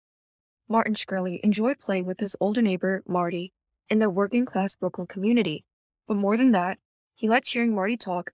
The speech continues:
about the stock market. Shkreli was still a child when he began to take an interest in finance. The son of Croatian Albanian immigrants,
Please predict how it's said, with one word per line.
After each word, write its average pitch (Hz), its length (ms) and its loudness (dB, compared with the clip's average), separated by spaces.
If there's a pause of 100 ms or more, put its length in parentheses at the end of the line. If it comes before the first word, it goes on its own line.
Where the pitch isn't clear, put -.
about 185 220 -2
the - 80 -8
stock 240 320 0
market. - 400 -8 (640)
Shkreli 214 400 2
was 185 180 -2
still 208 260 0
a 247 40 2
child 208 400 -2
when 190 120 -6
he 196 120 -6
began 196 340 -4
to - 100 -12
take 196 220 -4
an 170 80 -4
interest 175 420 -6
in 165 60 -8
finance. 202 580 -2 (420)
The 180 80 0
son 180 240 2
of 180 100 -4
Croatian 180 500 -4
Albanian 170 440 -4
immigrants, 185 540 -2